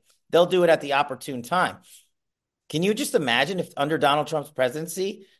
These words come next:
<clears throat> there was a report by the Federal Bureau of Investigation that two dozen terrorists had been lost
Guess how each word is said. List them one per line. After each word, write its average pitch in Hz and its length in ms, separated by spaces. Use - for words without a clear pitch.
<clears throat> - 60
there 156 360
was 202 120
a 196 40
report 151 440
by 143 100
the 107 80
Federal 147 320
Bureau 143 280
of 143 60
Investigation 123 840
that 135 220
two 190 180
dozen 175 300
terrorists 160 420
had 143 140
been 104 180
lost 127 560